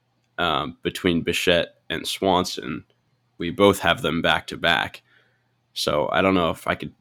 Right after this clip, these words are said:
find a way to sandwich Franco between them. That seems kind of, I don't know.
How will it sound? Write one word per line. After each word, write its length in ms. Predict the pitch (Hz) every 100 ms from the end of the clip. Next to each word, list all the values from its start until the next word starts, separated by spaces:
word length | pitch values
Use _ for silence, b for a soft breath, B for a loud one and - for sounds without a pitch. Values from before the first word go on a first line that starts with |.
| _ _ _ _ _
find 340 | - - 87 76
a 60 |
way 120 | 82
to 80 | 78
sandwich 500 | - - 90 85 80
Franco 380 | - 95 92 90
between 420 | - - 98 110
them. 180 | 113 107
That 140 | 87
seems 320 | - 95 85 -
kind 340 | - 92 92
of, 260 | 82 - - _ _ -
I 60 | 90
don't 80 | 92
know. 180 | -